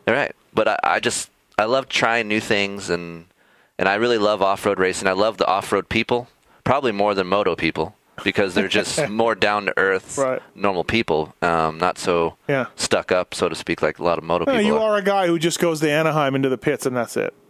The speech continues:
Speaker 2: And then you go home.
Speaker 1: Right.
Speaker 2: Right.
Speaker 1: That seems kinda stuck up, right?
Speaker 2: Yeah, I didn't wanna say that,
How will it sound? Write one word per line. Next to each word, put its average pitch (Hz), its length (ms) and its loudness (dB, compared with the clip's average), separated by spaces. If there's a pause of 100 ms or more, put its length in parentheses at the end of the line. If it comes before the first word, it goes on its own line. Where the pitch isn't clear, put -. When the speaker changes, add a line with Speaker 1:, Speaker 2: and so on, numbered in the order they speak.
(200)
Speaker 2:
And 135 80 -2
then 131 100 0
you 131 80 0
go 131 140 2
home. 117 200 -2 (120)
Speaker 1:
Right. 82 320 0 (140)
Speaker 2:
Right. 117 100 -2
Speaker 1:
That 101 100 4
seems 117 260 -2
kinda 85 160 0
stuck 82 240 -2
up, 78 140 0
right? 85 300 2
Speaker 2:
Yeah, 175 760 2
I 180 40 -2
didn't 190 140 -2
wanna 202 160 0
say 185 220 0
that, 123 160 0